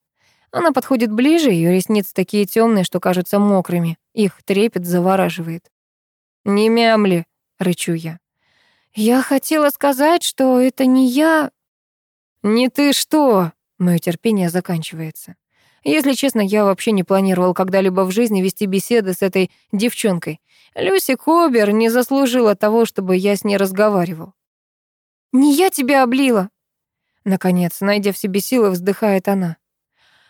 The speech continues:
Её взгляд блуждает по стенам, по полу, где угодно, только не поднимается к моему лицу. «В смысле это, Мартина? Она меня толкнула, я не хотела тебя обливать». «Это всё?» —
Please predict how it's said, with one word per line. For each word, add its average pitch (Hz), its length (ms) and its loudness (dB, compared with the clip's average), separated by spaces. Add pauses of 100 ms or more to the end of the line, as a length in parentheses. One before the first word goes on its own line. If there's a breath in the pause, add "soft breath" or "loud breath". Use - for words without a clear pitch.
(100)
Её 359 220 2
взгляд 247 380 0
блуждает 220 560 0
по 214 100 -2
стенам, 254 560 0
по 185 140 0
полу, 269 420 0
где 233 240 0
угодно, 220 460 0
только 185 500 0
не 202 200 2
поднимается 226 760 0
к - 60 -16
моему 180 300 0
лицу. - 360 -6 (760)
«В - 80 -18
смысле 269 460 2
это, 202 320 -2 (200)
Мартина? 240 680 0 (160)
Она 254 260 2
меня 247 260 2
толкнула, 233 480 2
я 226 200 2
не 226 120 2
хотела 254 360 0
тебя 202 300 -2
обливать». 202 500 -4 (760)
«Это 208 260 0
всё?» — 262 420 0